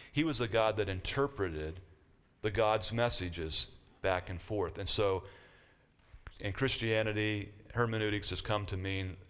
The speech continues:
how do we interpret the message of God? Now, if you have that sheet in front of you, you begin to see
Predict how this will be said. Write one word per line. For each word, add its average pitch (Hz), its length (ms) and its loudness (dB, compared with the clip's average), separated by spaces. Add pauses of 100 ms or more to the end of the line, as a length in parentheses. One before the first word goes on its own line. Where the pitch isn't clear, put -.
(160)
how 107 240 2
do 107 80 0
we 104 140 -2
interpret 95 540 -4
the 92 100 -4
message 90 440 -4
of 85 140 -10
God? 85 380 -2 (960)
Now, 113 320 4
if 113 160 -4
you 123 80 2
have 165 220 4
that 139 140 4
sheet 139 220 0
in 104 80 -8
front 143 240 2
of 101 140 -2
you, 90 220 -2 (1080)
you 131 140 -2
begin 117 420 0
to 123 80 -4
see 104 600 2